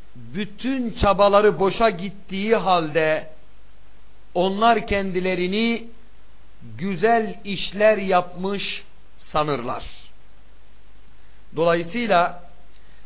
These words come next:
bu ayet ve hadis ışığında görülmektedir ki Kur'an ve sünnetin üzerinde emri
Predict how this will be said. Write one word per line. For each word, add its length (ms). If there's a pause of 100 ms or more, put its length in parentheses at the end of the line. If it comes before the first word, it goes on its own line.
bu 300
ayet 400
ve 60
hadis 540
ışığında 920 (340)
görülmektedir 1000
ki 380 (420)
Kur'an 500
ve 100
sünnetin 600
üzerinde 580
emri 500